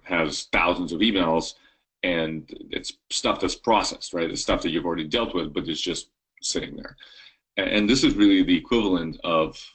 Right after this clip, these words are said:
um, t-, you know, opening up your physical mail, snail mail mailbox, um,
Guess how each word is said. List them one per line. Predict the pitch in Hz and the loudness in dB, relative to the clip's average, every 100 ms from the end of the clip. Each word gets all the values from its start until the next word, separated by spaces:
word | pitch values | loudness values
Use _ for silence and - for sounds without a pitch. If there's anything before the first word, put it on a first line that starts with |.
| - | -8
um, | 78 73 71 71 _ _ _ _ _ _ _ _ _ _ _ _ - | -8 -6 -10 -14 _ _ _ _ _ _ _ _ _ _ _ _ -2
t-, | 127 101 | -2 0
you | 107 | -4
know, | - | 0
opening | 110 120 104 98 | 0 2 2 2
up | 85 | 0
your | 90 87 | 0 0
physical | 110 90 90 87 78 76 - | 0 0 0 0 0 -4 -6
mail, | 90 87 - | -2 -2 -2
snail | - 101 95 | 0 2 2
mail | 80 76 78 | 2 -2 -2
mailbox, | 80 78 78 - - _ _ _ _ - | -4 -2 -4 -6 -14 _ _ _ _ -14
um, | 76 - | -12 -14